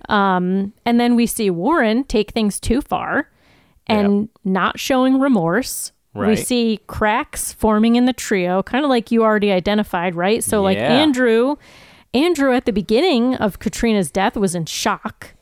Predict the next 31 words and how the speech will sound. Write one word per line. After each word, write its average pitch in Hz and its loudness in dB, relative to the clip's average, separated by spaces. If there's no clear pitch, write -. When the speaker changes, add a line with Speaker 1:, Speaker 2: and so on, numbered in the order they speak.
Speaker 2:
Right. 226 2
Speaker 1:
And 220 4
then 214 2
at 208 -2
the - -6
end 285 0
of 269 0
this - -2
episode 196 0
is 190 -2
saying 196 -2
how 180 -2
cool 277 2
it 208 0
is 175 0
that 185 -2
they 185 0
got 190 0
away 185 2
with 175 0
murder. 220 0
Speaker 2:
Right. 101 -4
Speaker 1:
Jonathan 233 2
went 202 0
along 196 2
with 240 0
this 190 -2
plan 180 0
kind 339 0
of 262 -2
unwillingly 254 0